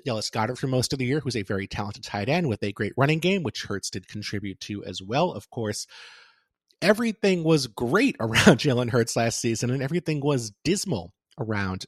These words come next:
Matthew Stafford. I don't know how things are different if you put Stafford in the Eagles offense and, and Hurts in the Rams offense, given the personnel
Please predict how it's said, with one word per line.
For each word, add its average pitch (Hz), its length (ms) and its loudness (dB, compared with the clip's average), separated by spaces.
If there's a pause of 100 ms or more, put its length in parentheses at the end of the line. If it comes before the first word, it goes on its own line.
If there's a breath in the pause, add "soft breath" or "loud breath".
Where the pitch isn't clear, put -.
Matthew 98 320 -4
Stafford. 98 500 -4 (360 loud breath)
I 131 100 4
don't 170 140 4
know 165 140 4
how 214 260 6
things 151 260 0
are 127 60 2
different 101 340 -2
if 104 80 -4
you 110 80 0
put 110 160 0
Stafford 120 400 2
in 110 80 -2
the 110 180 -4
Eagles 127 220 0
offense 104 500 0 (340 loud breath)
and, 110 200 0
and 107 160 -2
Hurts - 500 0
in 110 200 -2
the 110 160 0
Rams 110 340 0
offense, 104 440 -2
given 107 220 -2
the 107 80 -4
personnel 98 600 -6